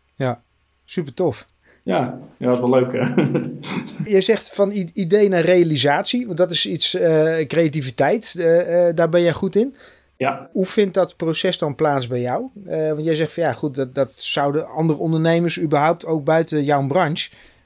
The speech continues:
Speaker 1: misschien veel meer nog moeten, moeten doen, meer omarmen?
Speaker 2: Ja, zeker weten. Ja, ik, ik ben echt een creator of een ideeënbedenker. Ehm, ik begin eigenlijk vanuit niets. Ehm,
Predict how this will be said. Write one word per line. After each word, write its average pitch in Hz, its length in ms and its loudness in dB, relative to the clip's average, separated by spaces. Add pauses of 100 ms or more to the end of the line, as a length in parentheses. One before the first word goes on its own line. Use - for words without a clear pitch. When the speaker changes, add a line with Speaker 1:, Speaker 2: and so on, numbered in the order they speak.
(100)
Speaker 1:
misschien 165 340 0
veel 180 220 2
meer 165 240 2
nog 151 320 -2
moeten, 151 380 0
moeten 139 220 -4
doen, 196 320 2
meer 165 180 0
omarmen? 143 500 -4 (760)
Speaker 2:
Ja, 117 180 4
zeker 120 300 0
weten. 123 260 4
Ja, 117 100 4
ik, 120 200 -2 (520)
ik 120 120 -4
ben 120 100 4
echt 120 140 2
een 127 80 0
creator 117 540 2
of 110 120 -2
een 117 100 -2
ideeënbedenker. 110 840 2
Ehm, 110 500 0 (840)
ik 117 200 -10
begin 123 260 4
eigenlijk 120 300 4
vanuit 120 380 4
niets. 123 300 4
Ehm, 107 380 0